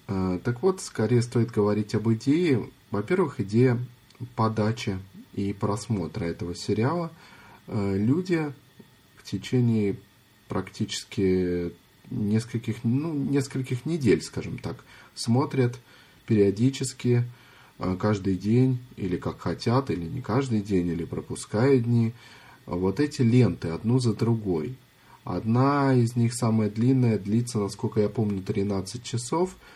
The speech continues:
другие примерно где-то часов по шесть. На такие куски он примерно разделен,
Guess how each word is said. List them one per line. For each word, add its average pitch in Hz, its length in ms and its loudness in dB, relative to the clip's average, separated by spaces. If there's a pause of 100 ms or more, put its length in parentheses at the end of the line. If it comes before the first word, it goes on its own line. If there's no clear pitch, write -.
(180)
другие 117 440 0
примерно 120 480 2
где-то 110 340 0
часов - 420 -4
по 110 180 -2
шесть. - 420 0
На 90 140 -4
такие 104 360 -2
куски 92 480 -6
он 82 200 -10
примерно 87 500 -4
разделен, 127 600 2